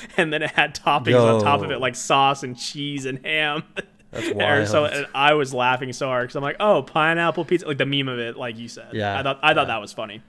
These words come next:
Speaker 2: That is funny. But, yeah, to be fair, I hate all, all the veggies except for probably the jalapenos on pizza. Mushrooms, I don't understand how anybody likes them, especially on pizza. Ugh, gross. Um,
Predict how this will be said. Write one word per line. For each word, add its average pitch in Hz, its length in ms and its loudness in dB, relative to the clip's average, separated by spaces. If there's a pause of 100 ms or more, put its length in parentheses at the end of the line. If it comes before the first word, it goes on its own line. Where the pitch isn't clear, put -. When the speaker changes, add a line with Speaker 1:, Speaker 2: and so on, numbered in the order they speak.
(640)
Speaker 2:
That - 100 -16
is 104 100 -18
funny. 90 320 -16
But, 107 320 -4 (120)
yeah, 104 280 -4 (380)
to 131 100 -4
be 120 80 -2
fair, 113 240 0
I 123 140 2
hate 127 280 -6
all, 110 400 -4 (120)
all 127 200 2
the 131 80 0
veggies 113 600 -2
except 113 320 -6
for 110 140 -10
probably 107 320 -6
the 107 180 -16
jalapenos 104 580 -10
on 107 140 -12
pizza. 110 480 -8 (520)
Mushrooms, 131 580 2
I 120 100 2
don't 120 160 0
understand 113 500 -4
how 107 100 -6
anybody 117 440 0
likes 104 260 -4
them, 131 240 -2
especially 107 400 -10
on 90 120 -14
pizza. 143 680 -2
Ugh, 110 280 -4 (220)
gross. 110 460 -8 (920)
Um, 110 800 2